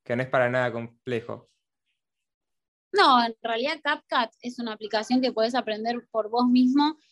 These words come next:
Speaker 2: si tenés un poco de, de,
Speaker 1: Sí.
Speaker 2: ¿cómo se dice?
Speaker 1: De autodidaxia, sí, si
Speaker 2: Sí.
Speaker 1: te, te mandás
Speaker 2: Pero en
Speaker 1: por
Speaker 2: realidad puedes ver algunos videos de YouTube si no querés pagar por un curso que te explican bien cómo usarlo.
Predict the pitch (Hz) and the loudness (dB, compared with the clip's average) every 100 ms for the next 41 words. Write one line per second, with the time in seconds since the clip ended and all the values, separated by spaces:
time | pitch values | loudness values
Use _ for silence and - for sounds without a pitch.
0 | _ _ 247 208 - 220 247 247 240 226 | _ _ -8 -6 -4 -2 -2 -4 -4 -4
1 | 220 - 233 240 240 226 208 208 190 196 | -4 0 0 2 2 4 2 -2 -6 -10
2 | 190 202 _ _ _ _ _ _ _ _ | -14 -18 _ _ _ _ _ _ _ _
3 | _ - 208 196 190 - 196 202 208 226 | _ -16 -10 -10 -10 -14 -16 -6 2 2
4 | 220 208 196 196 190 147 - - 208 101 | 4 2 0 -4 -6 -2 -2 -2 -4 -4
5 | 254 _ _ _ _ 131 139 143 151 180 | -10 _ _ _ _ 0 2 4 4 6
6 | 196 120 - 123 113 127 127 - 127 120 | 4 0 -6 -4 -4 -6 -10 0 2 2
7 | 117 123 - 120 120 - - _ _ 247 | 2 0 2 0 -4 -16 -20 _ _ -4
8 | 254 254 262 254 254 247 254 - _ _ | 2 4 4 4 4 2 -2 -6 _ _
9 | _ _ _ 262 254 247 233 226 247 247 | _ _ _ -6 -2 -2 -4 -4 -4 -4
10 | 220 214 226 214 208 208 240 277 269 226 | -4 -6 -4 -6 -8 0 0 0 -4 -10
11 | 220 220 220 - 214 226 226 220 220 208 | -10 -10 -8 -2 2 2 -2 -8 -10 -2
12 | 233 254 269 202 190 - - 226 233 214 | -2 0 -4 -4 -14 -16 -8 -2 0 0
13 | 220 226 220 208 202 240 254 294 | -2 -2 -4 -6 -4 -2 2 2